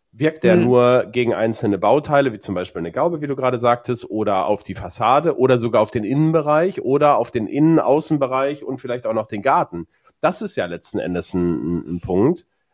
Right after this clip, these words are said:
Speaker 1: Ähm, und, ähm, dann muss man vielleicht auch mal,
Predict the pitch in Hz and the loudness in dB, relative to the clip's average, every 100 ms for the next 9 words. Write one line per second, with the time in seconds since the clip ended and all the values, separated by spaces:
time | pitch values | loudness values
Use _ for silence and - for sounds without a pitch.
0 | _ - 107 107 107 107 107 107 107 107 | _ -2 2 4 4 2 2 0 0 -4
1 | _ _ _ _ 113 117 117 117 117 117 | _ _ _ _ 2 4 4 2 0 -2
2 | - 117 117 117 113 117 190 190 - 160 | -4 -2 0 -2 -2 0 2 0 2 2
3 | 165 165 - 127 113 160 - - 135 143 | 2 0 -4 -4 -2 -2 -2 0 0 2
4 | 131 139 139 | 2 2 0